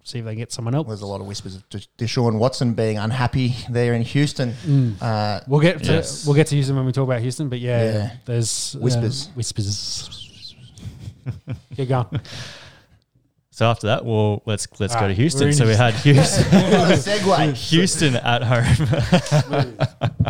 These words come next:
Speaker 3: <laughs> Houston at home losing to Tennessee Titans thirty-eight to forty-one.
Speaker 2: They, again, uh, this was a danger game here. The Titans,
Speaker 3: Yeah.
Speaker 2: uh,
Speaker 1: Had
Speaker 2: ha-,
Speaker 1: to
Speaker 2: had to win. Um,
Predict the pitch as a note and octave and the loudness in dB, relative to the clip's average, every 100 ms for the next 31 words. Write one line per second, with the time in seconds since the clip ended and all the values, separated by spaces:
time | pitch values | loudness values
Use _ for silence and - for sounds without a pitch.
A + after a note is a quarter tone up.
0 | - - - - - - - D3+ C3+ C#3 | -4 -14 -20 -14 -14 -14 -4 2 4 4
1 | C#3 A#2+ G2 A2 A2 G#2 G#2+ A2+ A2 G2+ | 4 2 2 0 0 -2 -2 -2 -4 -8
2 | A2 - G#2+ G2+ F#2 - G2 G2 G2 G2 | -12 -12 -12 -10 -10 -8 -4 -4 -4 -8
3 | G2 - - _ - - - - G#2+ G2 | -10 -14 -20 _ -20 -20 -20 -6 -2 0
4 | F#2+ F#2+ - G2+ G2 F#2+ F2+ G2+ F3+ F#3 | -2 -4 -6 -6 -6 -6 -4 -4 -6 -8
5 | - C3 C#3+ C3 - _ - - B2+ C#3 | -6 -2 0 -2 -10 _ -14 -6 -4 0
6 | C#3 B2 B2 - A2+ A2 A#2 A#2 A2+ G#2+ | -2 -2 -6 -6 -6 -4 -6 -8 -10 -8
7 | G#2 A2+ G#2+ A2 G#2 G#2+ A2+ A2 A2 G#2+ | -6 -6 -8 -10 -8 -8 -8 -6 -8 -8
8 | G#2 A2+ G#2+ A2 G#2+ F#2+ A#2+ - A2+ G#2+ | -10 -6 -6 -6 -6 -6 -6 -8 -6 -4
9 | G#2 - D3+ C#3+ C#3 _ - D3 - D3 | -4 -4 -4 -4 -8 _ -8 -6 -4 -2
10 | C#3 E3+ A#3 B3 - - B2+ B2 A#2+ A#2 | 0 0 -2 -6 -14 -10 -4 0 2 0
11 | A#2 A2+ | 0 -2